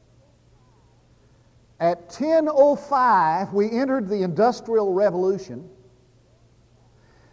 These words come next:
At eleven forty-five, fifteen minutes before the end,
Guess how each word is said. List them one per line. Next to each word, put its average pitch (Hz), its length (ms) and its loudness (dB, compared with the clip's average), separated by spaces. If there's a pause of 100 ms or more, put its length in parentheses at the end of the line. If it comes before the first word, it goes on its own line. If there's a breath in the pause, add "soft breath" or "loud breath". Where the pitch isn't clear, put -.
(140 soft breath)
At 185 200 2
eleven 262 760 2
forty-five, 165 1160 -2 (840)
fifteen 262 640 -6
minutes 214 380 -6
before 185 420 0
the 170 80 -2
end, 175 540 -6